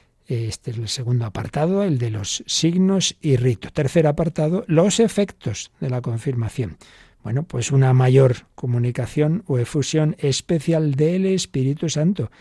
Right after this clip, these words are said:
así como la recibieron los apóstoles en Pentecostés. Luego, pues que,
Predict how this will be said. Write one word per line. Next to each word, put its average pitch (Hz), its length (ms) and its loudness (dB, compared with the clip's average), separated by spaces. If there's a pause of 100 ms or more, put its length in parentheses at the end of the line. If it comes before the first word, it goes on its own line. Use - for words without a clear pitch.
(460)
así 127 280 -4
como 120 240 -2
la 117 120 -4
recibieron 123 520 0
los 117 180 -2
apóstoles 127 600 -4
en 131 240 2
Pentecostés. 147 1120 -2 (640)
Luego, 131 480 0
pues 120 240 -4
que, 117 260 -4